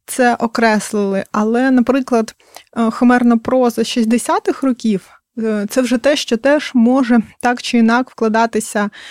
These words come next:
в оцю от фантастичну, фантазійну історію, лінію. І ми, ми бачимо, що в цей період це теж така реакція, мабуть, і на, на світ, незважаючи на те, що ми були трошки закриті в цей період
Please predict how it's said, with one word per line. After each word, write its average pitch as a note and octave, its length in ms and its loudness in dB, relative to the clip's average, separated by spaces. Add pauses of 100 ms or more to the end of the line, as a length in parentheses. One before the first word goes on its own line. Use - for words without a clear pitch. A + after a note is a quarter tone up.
(300)
в A3 460 0
оцю G#3+ 340 -6
от G#3 100 -6
фантастичну, G#3 500 -4
фантазійну G3+ 680 -2
історію, F#3+ 480 -6 (680)
лінію. G3+ 460 2 (120)
І A#3 240 2 (1300)
ми, A#3 240 4
ми A3+ 180 4
бачимо, G#3+ 480 0
що - 240 -4
в - 80 -18
цей G#3+ 180 0
період G3+ 520 -2 (200)
це A3+ 120 -2
теж A3+ 280 -2
така G3 500 -2 (180)
реакція, G#3 520 0
мабуть, G3+ 340 -2
і G#3 60 2
на, F#3+ 300 -2
на G3+ 140 0
світ, A#3+ 420 -2
незважаючи F#3+ 480 -2
на G3 60 0
те, G3 120 -2
що G#3+ 180 -2
ми G#3 80 4
були G3+ 240 0
трошки - 300 -8
закриті B3+ 420 -2
в C4 40 -6
цей C#4 180 -2
період B3 380 -2